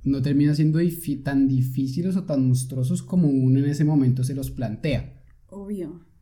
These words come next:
Speaker 1: ¿Sabes? Como decir, como, ok, este momento, o sea, cuando tú ya superas un problema, tú generas una perspectiva de qué fue lo que tú
Speaker 2: Diferente.
Speaker 1: viviste.
Speaker 2: Pero es que también ten en cuenta que en ese momento,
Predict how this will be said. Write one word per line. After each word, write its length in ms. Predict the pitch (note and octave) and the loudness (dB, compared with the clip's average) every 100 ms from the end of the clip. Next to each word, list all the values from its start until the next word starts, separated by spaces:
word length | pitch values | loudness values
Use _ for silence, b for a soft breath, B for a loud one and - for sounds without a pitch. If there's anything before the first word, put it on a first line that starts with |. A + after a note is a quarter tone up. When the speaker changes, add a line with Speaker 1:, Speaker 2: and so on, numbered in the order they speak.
| _ | _
Speaker 1:
¿Sabes? 340 | - A#2+ D3+ - | -10 -2 -2 -2
Como 400 | - C#3 C#3 C3 | -2 -2 0 2
decir, 560 | C3 C3 C3 B2+ - | 2 4 4 2 0
como, 300 | - C#3 D3+ | -2 0 2
ok, 160 | D#3+ C3+ | 0 0
este 300 | D3 B2+ C3 D3+ | 0 0 2 2
momento, 400 | E3+ C#3+ C3+ G#3+ | 4 6 6 6
o 540 | C4+ - - - - | 4 -2 -20 -20 -4
sea, 100 | C3+ | 0
cuando 260 | C#3 C#3+ B2+ | 2 2 2
tú 100 | D3 | 4
ya 120 | E3+ | 4
superas 500 | E3+ F#3+ - G3+ G3+ | 4 2 2 2 4
un 120 | G#3 | 4
problema, 520 | G3+ G3+ G3 G#3+ D#4 - - | 4 0 4 4 4 0 -4
tú 80 | D3+ | 2
generas 300 | D3+ D#3+ E3 | 4 6 6
una 200 | F3 E3+ | 4 2
perspectiva 760 | F#3+ - - - - C3 D3+ G3+ | -2 -4 -6 -8 -2 2 2 2
de 140 | C3+ | 0
qué 100 | B2+ | 0
fue 80 | C#3 | 0
lo 80 | - | 0
que 80 | D3+ | -2
tú 60 | |
Speaker 2:
Diferente. 240 | C3 C3 C3+ | 0 2 4
Speaker 1:
viviste. 540 | D3+ B2 - G#2 - _ _ _ b b | 4 4 0 -4 -16 _ _ _ b b
Speaker 2:
Pero 100 | B3+ | -2
es 80 | C4 | -2
que 80 | C4 | 2
también 240 | C#4+ C#4+ | 4 4
ten 160 | B3 A#3+ | 2 0
en 100 | A#3 | -2
cuenta 300 | B3 A#3 A#3 | -2 -6 -4
que 80 | |
en 80 | C4 | -4
ese 160 | B3 G#3+ | -4 -4
momento, 640 | G#3+ A3+ G#3+ - - | -2 8 10 10 8